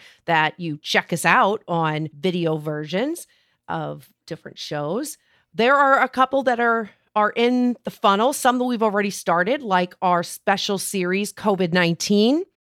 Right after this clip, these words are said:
Most of those are audio, but there are a couple that we did when we did our auto ball. So if you go to the A I arthritis dot org backslash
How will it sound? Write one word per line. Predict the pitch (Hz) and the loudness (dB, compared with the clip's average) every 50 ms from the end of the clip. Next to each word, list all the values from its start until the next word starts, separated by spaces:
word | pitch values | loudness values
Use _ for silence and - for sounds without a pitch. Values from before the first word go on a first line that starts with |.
| _ _ _ _ | _ _ _ _
Most | 180 175 202 254 269 302 277 - - | -6 0 2 2 2 2 0 -4 -4
of | 220 170 | -2 0
those | 190 180 175 196 269 262 - - | 2 2 2 2 0 -2 -4 -2
are | 185 160 160 - _ | -2 -2 -2 -2 _
audio, | - 175 170 170 175 180 185 202 247 254 | 2 2 2 2 2 2 0 2 0 0
but | - 233 - | 0 -2 -2
there | - 233 - - | -2 -4 -2 0
are | 190 196 240 302 | -2 0 -2 -2
a | 330 | -4
couple | - - - 320 - - 339 269 | -8 -8 -10 -8 -6 -6 -6 -4
that | 233 233 226 | -4 -4 -4
we | 214 220 208 | -6 -6 -6
did | - 208 214 220 226 208 202 - - | -4 -2 0 0 0 0 -2 -4 -6
when | 190 196 208 202 196 | -4 -2 -2 -2 -2
we | 185 214 220 214 208 208 | -2 -2 -2 -2 -2 -4
did | 175 - 208 208 208 | -4 -2 -2 0 0
our | 202 196 202 - - | 0 0 0 0 2
auto | 185 190 196 208 196 | 2 4 4 2 2
ball. | 165 151 147 135 120 - | 0 0 -2 -2 -4 -6
So | 170 - - 185 170 160 165 | -8 -6 -4 -2 0 0 0
if | 165 - - | -2 -4 -6
you | 185 | -8
go | 175 - 175 170 175 170 | -4 -2 0 0 0 0
to | 170 170 | -2 -6
the | 160 165 170 175 | -6 -6 -4 -4
A | 170 165 165 | -2 -2 -2
I | 160 160 | -2 -2
arthritis | 156 156 - - 165 156 151 143 - | -4 -4 -4 -4 -4 -4 -4 -6 -4
dot | - 170 160 | -2 -2 -2
org | 160 156 156 151 147 | 0 -2 -4 -4 -4
backslash | 160 156 151 151 - 175 156 156 - | -4 -4 -4 -4 -4 -6 -6 -6 -6